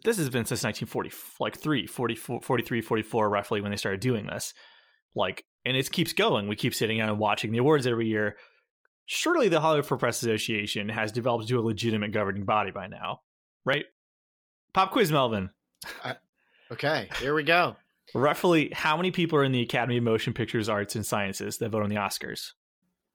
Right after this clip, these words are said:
Speaker 2: Uh, a lot? Is it, um, is it more than five hundred?
Speaker 1: It is more than five hundred.
Speaker 2: Is it more than five thousand?
Speaker 1: It is more than five thousand.
Speaker 2: What in the world? Is it less than ten thousand?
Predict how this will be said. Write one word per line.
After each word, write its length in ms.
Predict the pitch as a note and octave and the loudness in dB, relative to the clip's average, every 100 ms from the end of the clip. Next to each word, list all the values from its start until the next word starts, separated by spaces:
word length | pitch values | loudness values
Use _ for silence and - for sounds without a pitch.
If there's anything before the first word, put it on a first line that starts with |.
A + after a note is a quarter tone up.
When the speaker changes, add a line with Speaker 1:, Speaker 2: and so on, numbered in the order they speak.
| _ | _
Speaker 2:
Uh, 1300 | - E2 E2 F2 F#2 G2+ G#2+ G#2 G#2 G#2+ G#2+ G#2+ A2 A2+ | -10 -8 -8 -10 -10 -10 -12 -12 -12 -12 -10 -10 -10 -12
a 100 | B2+ | -14
lot? 500 | A2+ A2+ G#2+ C3 G#3+ - _ _ _ _ _ | -12 -8 -4 0 -2 -4 _ _ _ _ _
Is 160 | D#3+ D3 | 2 4
it, 220 | D#3 C#3+ _ _ _ _ _ - | 2 0 _ _ _ _ _ 0
um, 520 | B2 B2 B2 B2 A#2 _ _ | 4 4 2 0 -6 _ _
is 140 | C#3+ C3+ | -2 -2
it 80 | C3+ | 0
more 260 | B2 C3 | 0 0
than 380 | C3 C3 B2+ A2 _ _ | 0 0 -2 -6 _ _
five 280 | - B2 A#2 | 0 2 2
hundred? 420 | A#2+ D3 B3 A#3 - _ _ _ C3 | 0 -2 -4 -6 -16 _ _ _ 0
Speaker 1:
It 80 | |
is 120 | C#3+ C#3 | 0 4
more 160 | C3+ | 4
than 120 | C3 | 4
five 200 | A#2+ A2 | 2 2
hundred. 320 | G#2 F#2 F2 F2 _ _ _ _ - | 0 -2 -6 -10 _ _ _ _ -10
Speaker 2:
Is 120 | A2+ | -8
it 100 | A2+ | -6
more 220 | A2+ A#2 | -4 -2
than 400 | A2 A2+ A2 A2 _ _ _ _ _ _ - - - | -2 -4 -6 -10 _ _ _ _ _ _ -20 -8 -2
five 200 | A2 - | -2 2
thousand? 480 | A#2+ D3 C#4 C#4+ - _ | 2 2 -2 -6 -8 _
Speaker 1:
It 80 | A#2 | 0
is 100 | B2 | 2
more 160 | B2 A#2 | 4 2
than 100 | A2 | 2
five 220 | G#2 G2 | 0 -2
thousand. 480 | - - - D#3 - _ _ _ - | -4 -6 -8 -10 -16 _ _ _ -16
Speaker 2:
What 120 | F#3 | -12
in 60 | |
the 100 | G#2 | -8
world? 600 | G2 G2+ A2+ D#3+ F#3 - _ - | -6 -4 -2 -4 -6 -14 _ -4
Is 180 | C#3+ | 0
it 140 | C#3+ B2 | 0 2
less 300 | B2+ C3+ - | 2 0 -2
than 180 | C3+ B2 | -4 -2
ten 220 | C3 B2 | -2 -2
thousand? 440 | G#2+ G2+ F#2 E2+ | -2 -2 -6 -14